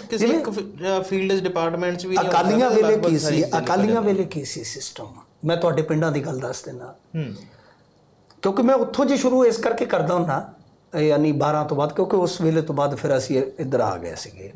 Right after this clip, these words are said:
Speaker 1: ਜੀ।
Speaker 2: ਉਸ ਵੇਲੇ ਆਮ ਅਕਾਲੀ ਵਰਕਰ ਨੂੰ ਵੀ ਇਹ ਕਿਹਾ ਜਾਂਦਾ ਸੀਗਾ ਕਿ ਠੇਕੇਦਾਰੀ ਦਾ ਲਾਇਸੈਂਸ ਬਣਾ ਲੈ, ਜਿਹੜਾ ਐਕਟਿਵ ਸੀ।
Speaker 1: ਹੂੰ, ਹੂੰ।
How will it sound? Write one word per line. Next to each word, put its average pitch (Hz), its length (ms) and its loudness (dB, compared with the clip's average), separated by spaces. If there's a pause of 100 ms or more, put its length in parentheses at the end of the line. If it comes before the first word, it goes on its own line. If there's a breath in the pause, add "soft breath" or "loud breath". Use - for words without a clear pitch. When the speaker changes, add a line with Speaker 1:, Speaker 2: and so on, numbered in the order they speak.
Speaker 1:
ਜੀ। 120 280 -10 (800 soft breath)
Speaker 2:
ਉਸ 269 240 2
ਵੇਲੇ 302 540 2 (400)
ਆਮ 233 500 4 (200)
ਅਕਾਲੀ 190 500 0
ਵਰਕਰ 185 340 2
ਨੂੰ 190 200 0
ਵੀ 175 420 0 (300)
ਇਹ 170 100 2
ਕਿਹਾ 175 180 2
ਜਾਂਦਾ 165 280 2
ਸੀਗਾ 165 300 0
ਕਿ 214 160 0
ਠੇਕੇਦਾਰੀ 151 520 -2
ਦਾ 170 120 0
ਲਾਇਸੈਂਸ 143 420 -4
ਬਣਾ 131 200 -10
ਲੈ, 135 80 -8
ਜਿਹੜਾ 196 200 2
ਐਕਟਿਵ 226 280 0
ਸੀ। 175 160 -6
Speaker 1:
ਹੂੰ, 170 80 -4
ਹੂੰ। 120 260 -8